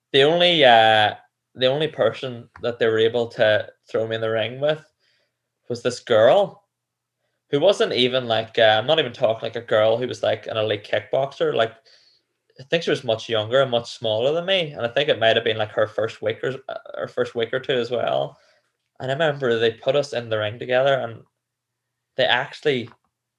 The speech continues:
you know, fully anticipated us having a sparring session. And it was the strangest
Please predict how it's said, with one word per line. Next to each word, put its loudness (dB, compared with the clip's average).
you -6
know, 0
fully 4
anticipated 0
us 0
having 0
a -8
sparring -4
session. -6
And -6
it -10
was -14
the -14
strangest -10